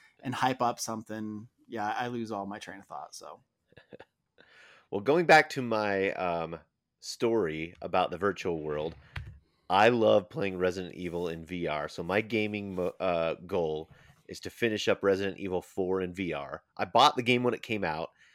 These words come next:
Speaker 2: and then I didn't realize that the V R mode wasn't being released at the time of the, the game was released. I had to wait well over six months. I, it was December when the V R mode finally came out. And so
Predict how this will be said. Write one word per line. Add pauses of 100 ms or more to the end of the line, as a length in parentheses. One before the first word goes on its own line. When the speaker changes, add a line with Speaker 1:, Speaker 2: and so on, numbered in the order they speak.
(160)
Speaker 2:
and
then (120)
I
didn't
realize
that
the
V
R
mode
wasn't (220)
being
released
at
the
time
of
the, (320)
the (240)
game
was
released.
I
had
to
wait (560)
well
over
six
months.
I,
it
was
December
when
the
V
R
mode
finally
came
out. (680)
And
so